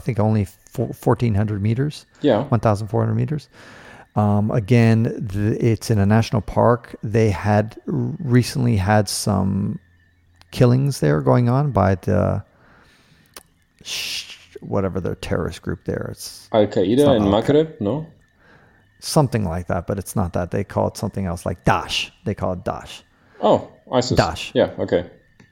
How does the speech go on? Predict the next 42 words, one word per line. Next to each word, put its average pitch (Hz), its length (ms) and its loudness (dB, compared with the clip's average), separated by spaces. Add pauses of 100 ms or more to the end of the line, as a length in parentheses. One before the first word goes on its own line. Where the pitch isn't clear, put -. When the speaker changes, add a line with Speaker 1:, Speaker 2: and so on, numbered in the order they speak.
(320)
Speaker 1:
Kind 127 200 2
of 92 80 -4
something - 240 -6
like 92 100 -10
that. - 200 -10
Anyway, 95 320 -4
so - 160 -2
Speaker 2:
No, 139 80 6
Speaker 1:
those 139 220 8
Speaker 2:
no, - 40 2
Speaker 1:
guys. 113 320 2
Speaker 2:
D-, - 100 2
Daesh 131 220 6
is, 117 220 0
like, 98 180 2
the 101 80 0
name 101 220 2
for 95 200 2
isis. 90 500 0 (840)
Speaker 1:
Thank 113 240 0
you. 101 100 -6 (180)
Okay, 104 220 -4
yes, 120 260 -8
so 110 180 -4
that's 104 200 -2
what 101 140 -6
it - 120 -18
is. - 220 -20 (460)
Um, 107 420 2 (100)
and 110 220 2
so 113 560 2 (1300)
the 151 80 4
military, 131 480 6
once 113 220 2
again, 104 600 0 (400)
I 101 140 -2
went 113 260 2
to 123 100 4
them, 98 460 2
said, 95 220 -2
"Hey, 120 320 6
you, 107 240 0